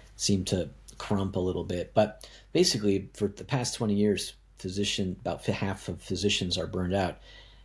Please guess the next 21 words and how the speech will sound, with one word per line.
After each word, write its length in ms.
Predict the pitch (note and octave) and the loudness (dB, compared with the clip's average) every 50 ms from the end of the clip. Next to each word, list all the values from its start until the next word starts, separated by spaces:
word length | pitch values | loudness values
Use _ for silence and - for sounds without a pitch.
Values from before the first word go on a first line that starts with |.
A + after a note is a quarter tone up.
| - - | -18 -10
And, 320 | - G2+ G2+ F#2 F2+ F2 - - | -4 -2 -2 -2 -2 -4 -4 -2
and 160 | G#2 G#2 G#2+ | 0 4 4
there's 160 | B2 A#2 A#2 | 4 4 2
a 60 | A2 | 0
specific 480 | - - - G#2 - - A#2+ G#2 A2 - | -2 -2 -2 -2 0 0 0 0 -2 -4
criteria 560 | - - G2 F#2 - - G#2+ G2+ G2+ G2 G2 | 0 -2 -2 -2 0 0 2 4 4 4 4
of 100 | F#2+ F#2+ | 2 0
emotional 460 | F#2+ F#2 G2 G2+ G2+ - - G2+ F#2 | -2 0 2 2 2 2 0 -4 -4
exhaustion 540 | F2+ - - F2 F2 F2 - - - F2+ F2 | -4 -4 -4 -4 -4 -4 -6 -6 -6 -6 -6
and 120 | F2 E2 | -6 -6
depersonalization 1080 | - F#2 F#2+ G2 - - F#2+ F#2 - - F#2 F2 E2+ E2+ F2 E2+ F2 E2+ - - E2+ E2+ | -6 -6 -8 -6 -4 -4 -4 -4 -4 -6 -6 -6 -6 -6 -6 -4 -2 -2 -2 -2 -2 -4
and 80 | D#2+ | -4
lack 300 | F2 - D#2 D#2+ - - | -6 -6 -6 -6 -8 -8
of 60 | - | -8
accomplishment. 540 | - - - - - G2+ F#2+ - - - - | -10 -8 -6 -6 -8 -6 -8 -10 -10 -8 -8
So 100 | - - | -6 -4
there's, 140 | F#2 F#2 F#2+ | -2 0 0
like, 140 | G2 F#2 - | -2 -2 -2
a 40 | - | -2
specific 640 | - - - - - - - - A2 - - C#2 | -2 -2 -2 -2 -2 -2 2 0 0 0 0 -4
de-, 120 | - D#2 | -2 -4